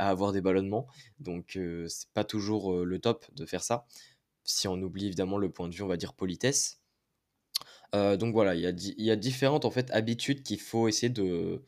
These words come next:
de prendre en compte, d'essayer de, de voir si, euh, si on fait pas ça un petit peu trop, c'est-à-dire, lors de notre repas, essayer de prendre du recul et de voir si on, par rapport, par exemple, aux personnes avec qui on mange généralement, on est toujours le premier à finir. Si c'est le cas, peut-être qu'on doit se poser une question en mode : « Ouais, c'est peut-être parce que je mange trop vite. »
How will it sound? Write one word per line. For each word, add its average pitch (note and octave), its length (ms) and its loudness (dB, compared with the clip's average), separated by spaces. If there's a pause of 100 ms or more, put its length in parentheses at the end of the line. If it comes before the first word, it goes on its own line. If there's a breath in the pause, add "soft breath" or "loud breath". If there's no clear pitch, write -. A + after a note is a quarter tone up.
(680 loud breath)
de A#2 100 6
prendre C#3+ 260 8
en C#3 60 8
compte, D3+ 240 4
d'essayer B2+ 260 4
de, G#2 560 6
de G2 100 0
voir A2 440 6
si, - 340 0
euh, F2 320 0
si - 240 -4
on F#2+ 80 -4
fait G2 140 -2
pas G#2 120 0
ça A2+ 240 2
un A#2+ 120 0
petit A#2+ 120 -6
peu A2 140 -2
trop, - 180 -2
c'est-à-dire, A2+ 400 2 (680 loud breath)
lors A#2 180 6
de A#2+ 80 4
notre A#2+ 220 4
repas, A#2 320 2
essayer A2+ 200 -4
de A2+ 100 0
prendre A2+ 260 -2
du A2 80 -6
recul A2 320 0
et - 20 4
de F#2 80 -4
voir A2+ 220 -2
si - 400 -6
on, F#2 720 -6 (840)
par G#2+ 140 6
rapport, G#2+ 360 6
par A2 160 8
exemple, A2 280 4
aux G#2+ 40 2
personnes A#2+ 380 2
avec G#2+ 220 4
qui - 160 -4
on A2 80 4
mange A2 220 4
généralement, G#2 480 2
on A#2+ 100 2
est G2+ 100 -4
toujours G#2+ 220 0
le A2 60 0
premier G#2 280 -2
à G2+ 60 0
finir. A#2+ 280 -2
Si C3 140 0
c'est - 140 -2
le F#2+ 80 -2
cas, A2 180 2
peut-être A2 240 -4
qu'on G2 140 -8
doit F#2 100 -4
se - 80 -4
poser G2+ 240 -4
une G2+ 60 -6
question F#2+ 320 -4
en - 20 0
mode : « G#2 220 2
Ouais, G#2 180 2
c'est G2+ 140 -6
peut-être G2 180 -4
parce - 160 -8
que G2+ 120 -8
je F2+ 100 -10
mange F#2 240 -10
trop - 180 -8
vite. » C#3+ 380 -6